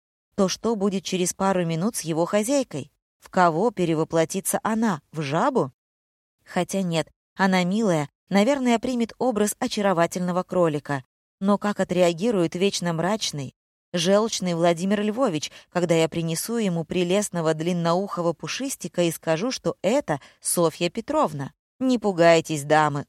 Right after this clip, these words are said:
улыбнулся Кошечкин. «А ты, Ромео, какого чёрта вылез? Понимаете, я не хочу моего заю одного дома оставлять, всегда с собой его ношу. Ромео тихий, обычно в волосах прячется.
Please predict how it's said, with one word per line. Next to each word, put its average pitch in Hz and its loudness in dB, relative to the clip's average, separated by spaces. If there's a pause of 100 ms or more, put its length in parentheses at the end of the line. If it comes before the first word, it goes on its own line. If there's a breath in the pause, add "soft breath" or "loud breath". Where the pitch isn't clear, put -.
улыбнулся 151 -2
Кошечкин. 143 -4 (500)
«А 160 6
ты, 226 -2
Ромео, 156 2
какого 254 0
чёрта 156 -2
вылез? 143 -6 (360)
Понимаете, 233 0
я 240 0
не 240 -2
хочу 240 -6
моего 185 0
заю 208 4
одного 226 0
дома 175 0
оставлять, 156 0 (240 loud breath)
всегда 294 0
с - 0
собой 147 0
его 147 -2
ношу. 143 -4 (280)
Ромео 330 2
тихий, 180 -4 (200)
обычно 196 2
в 190 -6
волосах 190 2
прячется. 139 -4